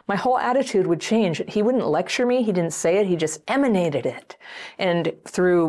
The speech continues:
working in a parking lot, which I'm sure was not the best paid job, uh, he exhibited joy and optimism that was transmissible, and I received that.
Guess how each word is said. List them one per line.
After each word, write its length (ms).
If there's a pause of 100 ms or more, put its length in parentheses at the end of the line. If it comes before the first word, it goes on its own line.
working 340
in 80
a 60
parking 320
lot, 240
which 160
I'm 80
sure 180
was 160
not 240
the 60
best 300
paid 420
job, 480 (600)
uh, 340
he 420
exhibited 560
joy 420
and 460 (160)
optimism 800
that 360
was 300
transmissible, 880 (120)
and 120
I 60
received 440
that. 420